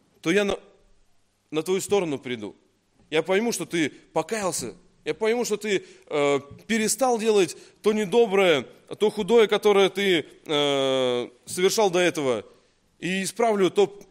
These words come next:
повеление, может быть, или, э, то пророчество о тебе, которое было, может быть, до, заранее, до, до, до какого-то этого времени". Ну и такое друг-, э, и другой, с другой стороны, если у тебя все хорошо, и ты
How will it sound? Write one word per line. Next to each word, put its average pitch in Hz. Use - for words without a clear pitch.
повеление, 190
может 170
быть, 151
или, 165
э, 139
то 185
пророчество 175
о 160
тебе, 160
которое 180
было, 196
может 151
быть, 131
до, 151
заранее, 160
до, 147
до, 143
до 147
какого-то 160
этого 156
времени". 165
Ну 196
и 226
такое 247
друг-, 202
э, 185
и 214
другой, 208
с -
другой 220
стороны, 208
если 233
у 240
тебя 226
все 233
хорошо, 233
и 226
ты 226